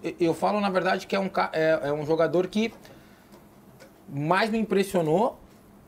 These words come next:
é ele, tecnicamente falando assim, porque o Ronaldinho eu tive um, um período muito curto, mas eu, eu tive a, o,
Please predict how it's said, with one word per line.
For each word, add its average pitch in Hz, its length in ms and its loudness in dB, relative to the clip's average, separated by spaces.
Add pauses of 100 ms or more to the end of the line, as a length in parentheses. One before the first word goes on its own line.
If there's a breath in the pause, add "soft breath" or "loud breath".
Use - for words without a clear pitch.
(560)
é 147 180 0
ele, 180 320 0 (640)
tecnicamente 165 800 -2
falando 151 440 0
assim, 190 260 -4
porque 180 260 4
o 156 60 4
Ronaldinho 175 520 2
eu 160 40 0
tive 165 260 -2
um, 156 100 -2 (120)
um 139 160 -10 (120)
período 147 300 -4
muito 175 200 -4
curto, 202 220 -4
mas 180 200 0
eu, 170 180 2
eu 160 100 -2
tive 185 200 2
a, 170 80 6
o, 165 160 -4